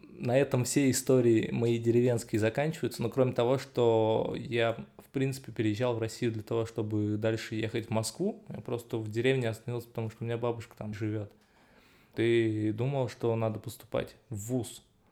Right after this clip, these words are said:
Закончил десятый, одиннадцатый класс, хотел в мгимо поступать. Надо было сдавать иностранный язык в качестве Е Г. Я для этого готовился.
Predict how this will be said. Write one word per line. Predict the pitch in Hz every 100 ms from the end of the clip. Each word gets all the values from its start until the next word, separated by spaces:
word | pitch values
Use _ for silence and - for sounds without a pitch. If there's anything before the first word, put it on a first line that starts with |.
| _ _ _ -
Закончил | 117 107 117 110 110
десятый, | 110 - 117 113
одиннадцатый | 113 117 113 - 113
класс, | 131 151 160 -
хотел | 117 - 135 135 127
в | 110 117 113
мгимо | 110 107 113 107 87 _ -
поступать. | - - - - - _ -
Надо | 127 143
было | 135
сдавать | 117 127 131
иностранный | 127 120 - 127 123 120 120
язык | 117 117 -
в |
качестве | - 107 - - 120
Е | 117 117
Г. | 117 107 104 _ _ _ _ _ _ _
Я | 135 120 135 156
для | 131 117 113
этого | 147 131 127
готовился. | 117 - 123 113 - - -